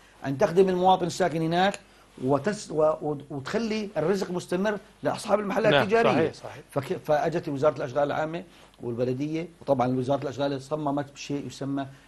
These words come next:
Speaker 1: الشورينج. الشورينج اللي هو بدعم الج-، الج-، التربة،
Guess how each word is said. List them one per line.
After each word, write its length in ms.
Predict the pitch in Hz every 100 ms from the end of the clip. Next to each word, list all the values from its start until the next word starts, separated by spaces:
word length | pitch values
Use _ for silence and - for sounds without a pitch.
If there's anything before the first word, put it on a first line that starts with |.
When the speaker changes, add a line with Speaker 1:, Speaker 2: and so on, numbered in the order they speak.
| -
Speaker 1:
الشورينج. 520 | 127 - 180 135 95 82 -
الشورينج 420 | - 147 160 170 147
اللي 160 | 143
هو 40 | 139
بدعم 500 | 131 165 139 185 190 - _ _
الج-، 140 | 123 131
الج-، 380 | 139 135 120 139
التربة، 840 | 139 123 113 - 165 165 165